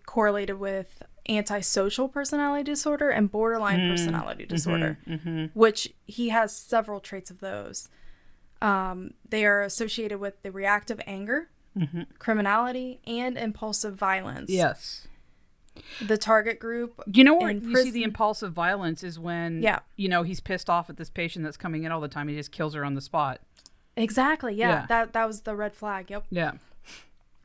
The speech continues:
Speaker 1: Um,
Speaker 2: Like, you don't know how
Speaker 1: so
Speaker 2: many of those were. We know her because you can
Speaker 1: Yeah.
Speaker 2: trace it back to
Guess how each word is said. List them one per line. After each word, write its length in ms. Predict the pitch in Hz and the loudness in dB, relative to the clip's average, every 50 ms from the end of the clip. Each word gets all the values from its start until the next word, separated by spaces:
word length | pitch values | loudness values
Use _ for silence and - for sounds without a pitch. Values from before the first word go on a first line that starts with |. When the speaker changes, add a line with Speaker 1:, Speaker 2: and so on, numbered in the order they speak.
| - | -4
Speaker 1:
Um, 540 | - 220 220 214 214 214 214 208 214 208 208 - - - - _ _ _ - - - | 0 2 2 2 2 0 0 -2 -4 -4 -6 -10 -18 -20 -20 _ _ _ -20 -14 0
Speaker 2:
Like, 140 | - 220 151 185 | 2 2 2 6
you 60 | 190 | 6
don't 100 | 226 240 | 8 8
know 120 | 247 240 | 8 8
how 80 | 233 226 | 8 4
Speaker 1:
so 60 | 226 | 2
Speaker 2:
many 180 | 226 202 196 190 | 2 0 0 0
of 60 | 170 | 0
those 280 | 190 185 185 170 165 - _ | 0 0 0 -2 -4 -10 _
were. 480 | - 143 147 160 196 226 185 - - - - - - - - - - - | -14 -8 -4 -2 0 0 -2 -2 -4 -12 -20 -20 -20 -20 -20 -18 -10 -6
We 140 | 180 185 185 | -4 -2 0
know 180 | 180 175 165 | 0 0 0
her 180 | 156 196 233 214 | 2 2 2 2
because 140 | 185 175 - | 2 2 2
you 80 | 254 | 4
can 260 | 277 302 302 294 269 226 | 4 4 4 2 0 -2
Speaker 1:
Yeah. 60 | 202 | -2
Speaker 2:
trace 220 | 196 180 170 165 | -2 -4 -4 -4
it 100 | 165 139 | -6 -4
back 260 | - 156 160 160 - - | -2 -2 -2 -2 -4 -8
to 280 | - 170 156 151 147 | -8 -8 -8 -8 -8